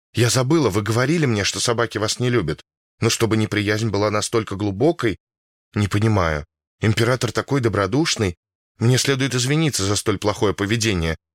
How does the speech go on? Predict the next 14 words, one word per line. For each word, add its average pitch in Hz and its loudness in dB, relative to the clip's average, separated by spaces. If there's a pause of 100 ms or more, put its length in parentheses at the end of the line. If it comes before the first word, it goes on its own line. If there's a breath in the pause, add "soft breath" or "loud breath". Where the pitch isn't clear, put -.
Это 117 0
очень 143 2
необычно. 147 -2 (340)
Надеюсь, 113 0
он 123 2
не 123 2
причинил 131 -2
вам 185 0
вреда?» 85 -2 (800)
«Вовсе 120 0
нет», - -2 (420)
учтиво 85 0
отозвался 76 0
Луча, 95 0